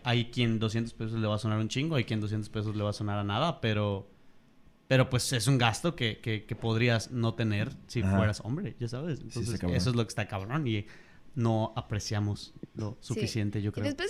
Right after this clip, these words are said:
Speaker 3: creo que había una imagen, em, me pareció verla en Twitter o algo así,
Speaker 2: Ujú.
Speaker 3: que las rasuradoras de hombres son más baratas que las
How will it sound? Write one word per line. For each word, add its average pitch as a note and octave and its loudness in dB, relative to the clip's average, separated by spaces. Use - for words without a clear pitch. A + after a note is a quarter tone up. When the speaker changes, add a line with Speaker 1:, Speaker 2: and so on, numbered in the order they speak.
Speaker 3:
creo G4+ -4
que A4+ -6
había D#4+ 2
una D#4+ -2
imagen, A3+ -2
em, F3+ -4
me G3+ 0
pareció G#3+ 4
verla B3+ 2
en G3+ 2
Twitter G3+ 0
o G3 4
algo F#3 4
así, G3 2
Speaker 2:
Ujú. D3 -4
Speaker 3:
que G3+ 4
las G3+ 2
rasuradoras A3 6
de G3 2
hombres B3+ 6
son A#3+ 4
más A3+ 6
baratas G#3+ 4
que G#3 0
las E3+ 2